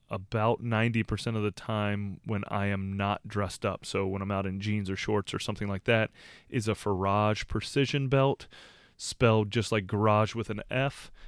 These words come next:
F A R A G E. Th-, he developed a belt that is basically nylon on the outside and then leather on the inside. So it, the leather helps stiffen the belt. It's very nice up against your skin. It's soft.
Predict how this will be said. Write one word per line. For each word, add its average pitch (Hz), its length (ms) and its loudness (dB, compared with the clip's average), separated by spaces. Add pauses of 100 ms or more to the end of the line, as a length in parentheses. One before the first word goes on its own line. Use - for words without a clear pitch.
F 110 160 -2
A 117 140 4
R 110 160 6
A 110 120 4
G 113 180 -2
E. 131 460 0 (640)
Th-, 113 320 -6
he - 360 0
developed 131 500 4
a 113 80 4
belt 113 380 4
that 110 180 0 (260)
is 110 160 -2
basically 117 600 0
nylon 113 800 2
on 110 160 -4
the 107 100 0
outside 117 560 0
and 107 160 -2
then 104 140 -2
leather 107 420 2
on 101 140 0
the 98 100 -2
inside. 107 540 -2 (260)
So 104 340 2
it, 101 180 0
the 107 100 -2
leather 113 540 4
helps 110 400 -6
stiffen 120 500 -4
the 104 80 -4
belt. 113 380 0 (420)
It's - 220 -6
very 110 400 2
nice 107 380 -2
up 113 120 -2
against 107 300 -4
your 95 60 -6
skin. 127 440 0
It's - 160 -4
soft. 110 600 -2